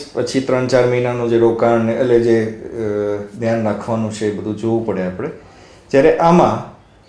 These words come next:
પંદર વીસ દિવસમાં તો પાછા કામે લાગી શકો. અને આ વસ્તુ યુરોપિયન કન્ટ્રીઝમાં એટલા માટે મહત્ત્વની છે કે ત્યાં શું છે કે એક માણસ ઘરે બેસી રહે તો per head જે એનું, અ,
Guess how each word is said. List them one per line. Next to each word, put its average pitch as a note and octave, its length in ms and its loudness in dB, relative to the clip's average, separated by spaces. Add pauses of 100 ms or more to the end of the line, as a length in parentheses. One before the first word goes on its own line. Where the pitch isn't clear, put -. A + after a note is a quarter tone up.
(340)
પંદર C#3+ 280 2
વીસ C#3+ 220 0
દિવસમાં A#2 440 0
તો A#2+ 340 -4 (1040)
પાછા B2 260 2
કામે A#2 280 0
લાગી A#2 260 4
શકો. F#2 420 -6 (540)
અને A2 240 -2
આ C3 160 6
વસ્તુ D3+ 440 2
યુરોપિયન C#3 460 4
કન્ટ્રીઝમાં B2+ 480 0
એટલા B2 220 2
માટે B2 260 2
મહત્ત્વની A#2 540 -2
છે A#2 180 -2
કે A2+ 180 -2
ત્યાં A#2 340 2
શું A#2+ 200 -6
છે A#2 120 -2
કે A2 120 -4
એક A#2 180 2
માણસ A2+ 320 -2
ઘરે A2+ 200 2
બેસી A#2 380 2
રહે F2+ 140 0 (960)
તો A#2 220 0
per C3+ 320 4
head C3 180 2
જે A#2+ 340 2
એનું, A#2+ 480 -2
અ, G#2 520 -4